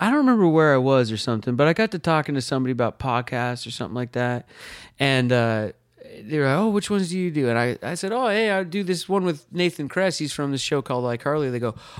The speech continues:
"Oh, I love iCarly." And I was like, "Oh, cool."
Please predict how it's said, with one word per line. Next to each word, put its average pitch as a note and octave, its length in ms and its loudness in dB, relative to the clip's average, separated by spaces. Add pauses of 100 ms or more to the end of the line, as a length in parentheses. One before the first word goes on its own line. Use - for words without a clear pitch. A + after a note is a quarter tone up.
"Oh, C#4 240 0
I F3 180 -4
love A3+ 300 -4
iCarly." B2 680 -6 (440)
And C3+ 240 -2
I B2+ 100 0
was B2 160 -2
like, B2 220 -6
"Oh, G#3+ 200 -2
cool." F3 400 -4